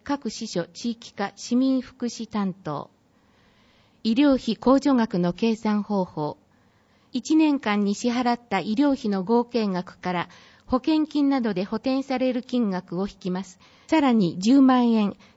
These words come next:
ただしその年の所得の合計額が二百万円未満の人は、その金額の五パーセントを引いたものが医療費控除額となります。なお、保険金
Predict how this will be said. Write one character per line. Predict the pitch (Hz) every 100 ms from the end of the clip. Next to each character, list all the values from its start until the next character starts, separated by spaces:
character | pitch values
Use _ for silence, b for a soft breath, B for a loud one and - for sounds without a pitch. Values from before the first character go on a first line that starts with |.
| -
た | 302
だ | 247
し | - - -
そ | 254
の | 269
年 | 277 277 254
の | 254
所 | - 247
得 | 277 285
の | 277
合 | 254 262
計 | 262 262
額 | 214 196 -
が | 190 180
二 | 208 220
百 | 294 294
万 | 285 277 262
円 | 262 254
未 | 262
満 | 233 196 180
の |
人 | 196 - 190
は、 | 175 B B B -
そ | 277
の | 302
金 | 302 285
額 | 247 208 190
の | 190 -
五 | 220
パ | - 262
ー | 269
セ | - 214
ン |
ト | - 185 - -
を | 240 294
引 | - 262
い |
た | 262
も | 254 247
の | 226
が | 185 - B B
医 | 214
療 | 226 262 254
費 | 226
控 | - 233 233
除 | 233
額 | 202 190 -
と | 220
な | 190
り | 170
ま | 160
す。 | 180 - _ b b b b b b
な | 254 285 190
お、 | - b b b b b b _
保 | -
険 | 240 311 302
金 | 302 294 254